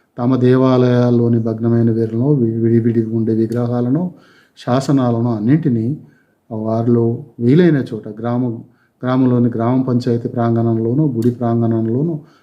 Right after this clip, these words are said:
లేదా ఇంకో ప్రత్యేక స్థలంలో వాటిని నిలబెట్టి ఉంచినట్టయితే ఎవరి గ్రామ చరిత్ర వాళ్లకు, వాళ్ళ చరిత్ర, సంస్కృతులు,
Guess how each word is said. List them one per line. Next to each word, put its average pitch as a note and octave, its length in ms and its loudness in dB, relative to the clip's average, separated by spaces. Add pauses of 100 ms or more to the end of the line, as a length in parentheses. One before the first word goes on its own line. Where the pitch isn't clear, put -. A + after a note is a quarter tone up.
(120)
లేదా D3 120 0
ఇంకో C#3+ 180 2
ప్రత్యేక B2 400 -2
స్థలంలో A#2 440 0
వాటిని A2 340 -4
నిలబెట్టి A#2 580 0 (320)
ఉంచినట్టయితే B2 800 -4 (480)
ఎవరి A#2 580 0 (560)
గ్రామ A#2 360 0 (120)
చరిత్ర A#2 400 -6 (400)
వాళ్లకు, A2 680 -6 (580)
వాళ్ళ G#2+ 220 -6 (140)
చరిత్ర, A2+ 320 -8
సంస్కృతులు, A#2+ 760 -8